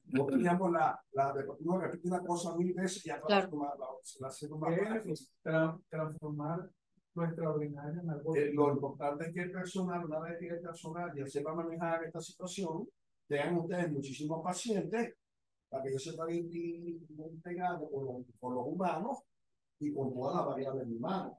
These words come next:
Speaker 2: Exactamente.
Speaker 1: Porque la, la, los médicos cirujanos que, que manejan esto tienen que manejar la, las diferentes variables, que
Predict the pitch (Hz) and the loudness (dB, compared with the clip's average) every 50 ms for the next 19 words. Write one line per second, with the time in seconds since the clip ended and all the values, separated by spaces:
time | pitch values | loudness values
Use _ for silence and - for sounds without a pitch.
0 | _ - - 196 - - - - - 175 170 165 165 165 - - _ _ _ _ | _ -20 -12 -10 -10 -10 -10 -12 -12 -12 -10 -10 -10 -10 -12 -18 _ _ _ _
1 | _ _ _ - - 123 123 123 127 127 127 - 123 120 - - 123 123 120 120 | _ _ _ -16 -12 -6 -2 -2 -2 -2 -2 -6 -8 -10 -10 -12 -10 -10 -10 -8
2 | 117 117 120 120 127 139 147 - 185 185 175 - 175 165 156 143 156 175 170 156 | -6 -6 -4 -4 -2 -2 -2 -2 -2 -4 -4 -4 -4 -4 -4 -4 -4 -2 -2 -2
3 | 143 143 151 160 - - _ _ _ _ _ _ _ _ _ _ _ _ - - | -2 -2 -4 -6 -8 -12 _ _ _ _ _ _ _ _ _ _ _ _ -20 -20
4 | - _ _ _ 143 135 135 - - _ 139 135 123 123 123 127 127 127 156 165 | -20 _ _ _ -10 -10 -10 -10 -14 _ -6 -4 -4 -2 -2 -4 -4 -4 -4 -4
5 | 165 165 165 156 - 196 185 185 170 147 151 147 170 170 170 165 151 147 139 139 | -4 -4 -4 -4 -4 -4 -4 -2 -4 -4 -4 -6 -4 -4 -4 -2 -2 -2 -2 -2
6 | 143 170 196 196 196 - - _ _ 151 143 139 135 131 127 131 135 127 127 123 | -2 -2 -2 -4 -6 -10 -16 _ _ -6 -4 -2 -2 -2 -2 -2 -2 -2 -4 -4
7 | - 147 139 131 123 127 151 180 196 - - - - - 131 131 131 123 120 - | -4 -4 -4 -4 -2 0 0 2 2 2 2 0 -4 -2 0 0 0 0 -4 -6